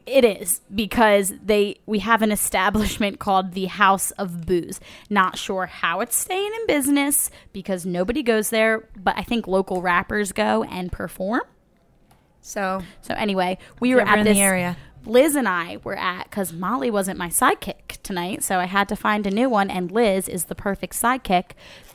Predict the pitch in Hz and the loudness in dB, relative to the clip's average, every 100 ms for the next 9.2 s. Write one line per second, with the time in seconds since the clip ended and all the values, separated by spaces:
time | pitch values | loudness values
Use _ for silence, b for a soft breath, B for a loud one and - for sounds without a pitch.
0 | - - 214 190 185 220 233 214 - 170 | -6 4 6 6 4 0 2 2 2 0
1 | 160 - 175 170 147 147 - - 349 - | 0 -2 -4 -4 -8 -8 -10 -2 -2 0
2 | - 208 185 175 165 - 165 175 - 185 | -2 2 2 2 0 -4 -6 -4 -2 -2
3 | 180 170 180 202 - _ b b - 208 | -2 -4 -4 -4 -6 _ b b 0 2
4 | 180 - 220 220 185 - _ - B B | 0 -6 -4 -4 -4 -12 _ -20 B B
5 | - 185 - - - - B B B B | -16 -14 -12 -14 -14 -16 B B B B
6 | _ 214 226 220 190 185 196 - 220 214 | _ 0 4 4 4 0 -4 -2 0 2
7 | 233 233 247 240 202 - 170 - 220 214 | 0 2 0 0 -2 -6 -10 -2 0 0
8 | 233 214 196 - 190 196 185 170 175 185 | -4 -6 -8 -10 -10 -8 -6 -6 -4 -4
9 | 220 | -4